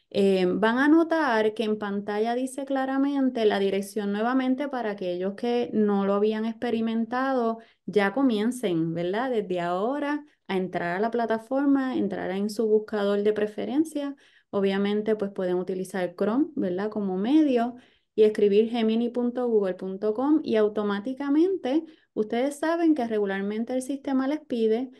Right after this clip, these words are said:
eh, autenticarse con su cuenta, ¿verdad? Para personalizar esa búsqueda. Pues en este caso, ustedes entran su dirección de correo electrónico de Gmail,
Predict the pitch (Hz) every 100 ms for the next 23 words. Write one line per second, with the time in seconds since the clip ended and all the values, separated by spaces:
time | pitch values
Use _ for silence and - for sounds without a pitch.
0 | _ _ - 208 202 196 220 214 233 233
1 | 214 330 - 254 214 208 208 180 175 170
2 | 160 165 214 277 240 208 196 196 202 214
3 | 196 185 185 185 196 202 202 226 196 170
4 | - 160 160 160 170 170 180 165 165 214
5 | 294 339 311 269 208 208 196 214 214 -
6 | 240 262 254 214 208 214 - - _ _
7 | - 269 294 302 262 - 233 220 220 220
8 | 233 220 220 214 226 220 226 233 226 247
9 | 285 - 185 160 160 269